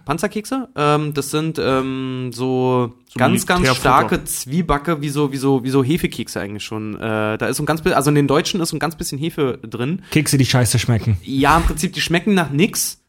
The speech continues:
Speaker 2: Aber die
Speaker 1: Äh,
Speaker 2: halten dich
Speaker 1: aber
Speaker 2: am
Speaker 1: die halten
Speaker 2: Leben.
Speaker 1: dich, die halten dich sehr, sehr lange satt, weil die im Magen, äh, so ein bisschen aufgehen. Äh, und das Ding ist halt tatsächlich, mein Vater hatte mir mal aus Spaß so eine Packung Panzerkekse mitgebracht und hat mir die einfach so auf meinen Computertisch gelegt.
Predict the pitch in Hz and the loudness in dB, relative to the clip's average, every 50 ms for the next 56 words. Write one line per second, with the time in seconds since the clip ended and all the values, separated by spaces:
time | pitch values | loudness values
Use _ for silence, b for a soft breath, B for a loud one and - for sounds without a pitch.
0 | - - 139 127 127 131 139 156 156 156 135 135 127 123 123 127 123 196 185 185 | -2 2 2 4 6 6 4 4 4 4 4 6 6 6 6 6 6 4 4 2
1 | 180 - - - 156 160 165 175 185 160 - - 117 120 110 143 160 175 190 165 | 2 0 -2 0 0 0 2 2 0 -2 -4 -6 -10 -4 0 2 2 2 2 2
2 | 147 165 160 156 147 147 151 156 139 - 143 156 151 - 123 120 127 131 123 127 | 2 2 4 4 4 2 2 0 0 2 0 0 0 0 -2 -2 0 0 0 0
3 | 127 123 120 123 147 170 170 165 165 170 175 - - 123 143 139 131 139 139 143 | 0 0 2 2 2 2 2 0 -2 -2 -2 -2 -2 0 0 0 0 -2 -4 -6
4 | - - 143 101 127 139 - - - 104 98 95 95 - _ _ _ _ _ _ | -4 -2 0 0 0 0 -2 -4 -12 -12 -10 -12 -14 -18 _ _ _ _ _ _
5 | _ _ _ _ _ _ _ - 127 127 123 123 123 123 127 123 139 135 135 135 | _ _ _ _ _ _ _ -2 0 2 4 4 6 4 4 2 2 0 -2 0
6 | 165 170 185 156 165 160 - 156 - - 175 156 143 123 131 127 123 - - _ | 0 0 0 2 0 0 0 -2 -4 -4 -4 -4 -4 -4 -4 -4 -6 -8 -14 _
7 | _ - - - 131 143 165 - 170 147 151 151 160 160 151 151 151 110 117 123 | _ -10 -2 2 2 2 4 2 0 -2 -2 -2 -2 -2 0 0 0 0 -2 -4
8 | - - - - 139 131 113 107 - - 117 117 123 117 - - 147 151 160 165 | -6 -6 0 2 2 4 2 2 -2 -2 -2 -2 -2 -2 -2 -4 -4 -2 -2 -2
9 | 156 151 - 143 139 - 151 143 - 131 117 - - 117 107 104 - - 101 - | -4 -2 -4 -4 -4 -4 -4 -6 -6 -6 -10 -8 -10 -10 -10 -10 -10 -12 -10 -8
10 | - 101 - - 110 110 117 135 - 175 160 139 147 123 127 147 - 165 - - | -6 -8 -8 -8 -8 -6 -6 -2 0 0 0 0 0 -2 -2 0 -2 -2 -2 -2
11 | 147 151 156 143 143 151 143 - 160 151 156 147 151 120 110 - - 123 110 104 | -2 -2 -2 -4 -4 -4 -8 -6 -4 -2 -2 -4 -4 -6 -10 -8 -6 -6 -4 -4
12 | 98 95 - b | -6 -8 -10 b